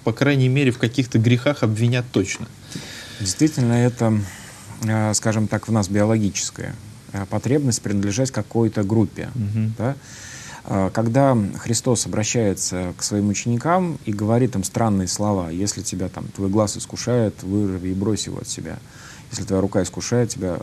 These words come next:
Speaker 2: э, отруби её и брось от себя». Он указ-, указывает нам на то, что мы воюем с собственной природой.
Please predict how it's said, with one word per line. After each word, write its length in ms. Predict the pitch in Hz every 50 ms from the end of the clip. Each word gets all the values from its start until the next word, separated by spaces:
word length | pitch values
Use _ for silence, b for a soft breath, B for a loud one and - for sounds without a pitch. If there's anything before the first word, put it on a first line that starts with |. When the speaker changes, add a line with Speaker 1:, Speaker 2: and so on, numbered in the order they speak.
| -
Speaker 2:
э, 120 | 98 92 87 - - - - - - - - 92
отруби 360 | - - - 101 95 101 104
её 260 | 98 90 87 90 90
и 20 |
брось 340 | 90 78 90 104 101 - -
от 80 | - -
себя». 280 | - - - - 76 - B B B B B B B B - - -
Он 240 | 110 117 135 143 127
указ-, 360 | - 104 - 113 110 104 92 - -
указывает 540 | - 101 98 - 135 139 131 120 113 107 -
нам 160 | 120 120 117
на 80 | 107 101
то, 120 | 98 120
что 160 | 123 - - 104
мы 120 | 107 110
воюем 320 | 104 104 95 104 117 117
с 60 | 107 -
собственной 400 | 104 95 - - 95 95 98 95
природой. 480 | - 104 113 113 110 95 78 - -